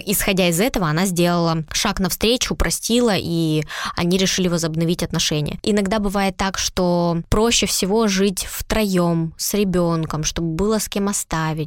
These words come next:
Есть ещё какие-то вот эти удобства, комфортность, о которой тоже задумывается женщина или мужчина, да, который уходит или не уходит из семьи. В общем, много всяких разных, э, ситуаций бывает, да, причин, по которым можно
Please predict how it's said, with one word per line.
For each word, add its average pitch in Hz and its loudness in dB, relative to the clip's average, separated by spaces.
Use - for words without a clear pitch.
Есть 165 -2
ещё 180 0
какие-то 175 -2
вот 170 -6
эти 170 -2
удобства, 175 0
комфортность, 190 0
о 175 -2
которой 180 0
тоже 175 0
задумывается 165 0
женщина 160 -2
или 160 0
мужчина, 156 -2
да, 175 -2
который 160 -4
уходит 165 -2
или 156 -2
не 165 2
уходит 151 -4
из - -4
семьи. 156 -2
В 220 0
общем, 277 2
много 311 2
всяких 190 -2
разных, 190 -2
э, 165 0
ситуаций 240 -2
бывает, 180 0
да, 202 0
причин, 196 0
по 175 -2
которым 165 -2
можно 165 0